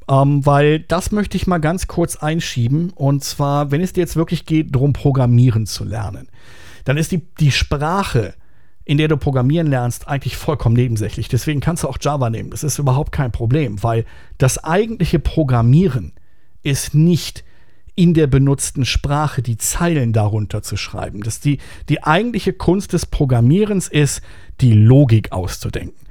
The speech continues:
Ja? Die Abläufe, in, in welcher Reihenfolge soll der Computer was tun, damit am Ende genau das rauskommt, was ich haben möchte. Das ist das, was ihr in, im Studium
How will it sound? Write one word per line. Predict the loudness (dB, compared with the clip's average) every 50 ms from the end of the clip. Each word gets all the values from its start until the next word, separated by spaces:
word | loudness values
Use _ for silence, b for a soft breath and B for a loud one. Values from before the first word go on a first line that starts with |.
| b b b
Ja? | 0 0 0 -2 B B B B B -2
Die | -2 0 2
Abläufe, | 0 0 4 4 4 4 4 0 -4 -4 -6 -4
in, | -4 -4
in | -2 -2 -2 2 4
welcher | 4 4 4 2 0 0 0 0 2
Reihenfolge | 2 2 2 2 0 -2 0 2 2 2 2 2 2 0
soll | 2 4 4 4 4
der | 4 2
Computer | 0 0 0 2 2 2 2 0 2 2 2 2 2 4 2
was | 2 2 2 -2 -4 -6
tun, | -4 -2 2 2 4 2 4
damit | 2 2 2 2 0 0
am | -2 -2 0
Ende | 0 2 4 6 4 4
genau | 4 4 4 4 6 4 4
das | 4 4 2 2 0 0 2
rauskommt, | 2 4 4 2 0 -2 -2 -2 0 0 0 -2 0 0
was | 0 2
ich | 0 -2 -2 -2 0
haben | 2 2 4 4 4 2
möchte. | 2 -2 -4 -8 -12 -12 -12 B B B B B B B
Das | 0 0 0 0
ist | -4 -4 0 0
das, | 0 0 0 -2 -2
was | -2 -2 -2
ihr | -2 -2 0 0 0 0
in, | 0 0 0 0 0 -2
im | -2 -2 -2
Studium | -2 0 2 4 4 4 4 4 2 0 0